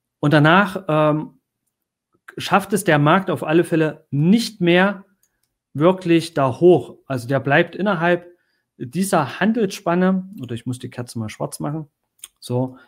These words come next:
also der bleibt dann innerhalb dieser Handelsspanne, läuft er hin und her.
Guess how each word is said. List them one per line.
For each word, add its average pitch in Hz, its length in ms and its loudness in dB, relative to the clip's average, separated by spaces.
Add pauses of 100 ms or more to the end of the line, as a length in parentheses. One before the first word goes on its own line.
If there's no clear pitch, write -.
(180)
also 131 240 -6
der 131 100 0
bleibt 131 260 0
dann 143 120 -2
innerhalb 165 360 0
dieser 131 340 -2
Handelsspanne, 170 680 0
läuft 143 280 -2
er 120 60 -2
hin 143 120 0
und 120 180 -4
her. 208 280 -2